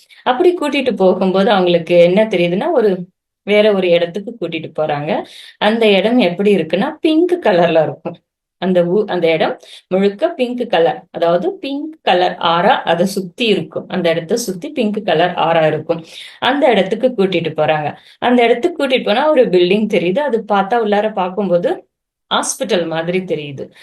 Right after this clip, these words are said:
பெட், அதுல பேஷண்ட் எல்லாருமே தெரியுறாங்க அவங்களுக்கு வந்துட்டு. அத பார்க்கும்போது ஒரு ஹாஸ்பிட்டல் மாதிரி இருந்தா கூட நம்ம பூமியில இருக்கிற ஹாஸ்பிட்டல் மாதிரி இருக்காது. அங்க மருந்துகளோ உபகரணங்களோ எதுவுமே இருக்காது அங்க வந்துட்டு.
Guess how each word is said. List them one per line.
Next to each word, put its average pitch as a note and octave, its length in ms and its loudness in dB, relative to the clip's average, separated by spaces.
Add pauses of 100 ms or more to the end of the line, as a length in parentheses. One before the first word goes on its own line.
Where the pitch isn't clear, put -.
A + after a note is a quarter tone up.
(220)
பெட், F3 460 4
அதுல E3 220 2
பேஷண்ட் F3 680 -2
எல்லாருமே C4 480 2
தெரியுறாங்க E3 500 0
அவங்களுக்கு D3+ 460 -6
வந்துட்டு. D3+ 460 -2 (400)
அத B3 400 0 (100)
பார்க்கும்போது B3 560 2
ஒரு B3+ 120 4
ஹாஸ்பிட்டல் A3 560 0
மாதிரி F3+ 340 0
இருந்தா F#3+ 360 2
கூட F#3 320 -2
நம்ம C4+ 260 0
பூமியில C4+ 420 0
இருக்கிற F3 380 -2
ஹாஸ்பிட்டல் E3+ 420 -6
மாதிரி D#3 340 -2
இருக்காது. D#3 520 -2 (240)
அங்க F#3 320 2
மருந்துகளோ F3+ 880 4
உபகரணங்களோ F3+ 640 0
எதுவுமே D#4 520 -2
இருக்காது F3+ 360 0
அங்க D#3 180 -8
வந்துட்டு. E3 600 -4